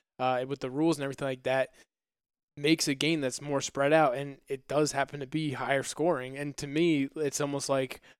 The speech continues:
all right, well, we might not have as many big hits anymore, but at least we get to see this many more touchdowns and this many more big plays. So it kind of, like, does that counteract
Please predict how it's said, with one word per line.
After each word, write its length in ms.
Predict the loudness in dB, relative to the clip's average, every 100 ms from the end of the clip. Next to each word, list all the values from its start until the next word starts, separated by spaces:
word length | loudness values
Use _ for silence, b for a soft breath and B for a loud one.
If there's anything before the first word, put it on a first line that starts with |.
| _ 0
all 80 |
right, 200 | 2 2
well, 360 | 0 0 2 -2
we 200 | -6 -10
might 260 | -2 0 2
not 160 | 0 2
have 160 | 0
as 100 | 0
many 200 | -4 -6
big 240 | 0 0 0
hits 200 | -2 0
anymore, 300 | 0 2 4
but 120 | 4
at 80 | 4
least 200 | 0 2
we 60 |
get 140 | 2 2
to 60 |
see 320 | 0 0 -2
this 280 | 0 -2 0
many 100 | -4
more 220 | -2 -4
touchdowns 480 | 0 -2 -2 -6 -6
and 80 | -6
this 100 | -4
many 140 | -2
more 140 | -2 -2
big 260 | -2 -4
plays. 280 | -2 0 0
So 120 | -2
it 80 | -6
kind 200 | -4 -2
of, 120 | 0
like, 320 | 0 0 -2 0
does 180 | 0
that 260 | 4 2 2
counteract 800 | -2 -4 -2 -2 -2 -2 -12